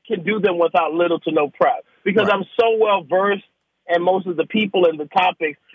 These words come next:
Speaker 1: It doesn't require the work that it does if I'm going and talking about some social issues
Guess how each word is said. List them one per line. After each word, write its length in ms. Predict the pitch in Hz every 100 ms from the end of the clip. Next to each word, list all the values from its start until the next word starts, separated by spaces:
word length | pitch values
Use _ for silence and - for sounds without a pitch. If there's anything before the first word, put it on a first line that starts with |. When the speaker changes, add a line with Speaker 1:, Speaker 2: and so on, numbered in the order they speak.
| -
Speaker 1:
It 100 | 220
doesn't 260 | 240 214
require 440 | 202 180 220 196 180
the 120 | 165
work 260 | 170 196 196
that 100 | 175
it 140 | 160
does 260 | 160 156 214 _ -
if 120 | 180
I'm 160 | 190
going 280 | 180 190 185
and 100 | 175
talking 300 | 180 170 170
about 220 | 165 165 160
some 100 | 151
social 320 | 170 165 160 160
issues 440 | 165 160 170 160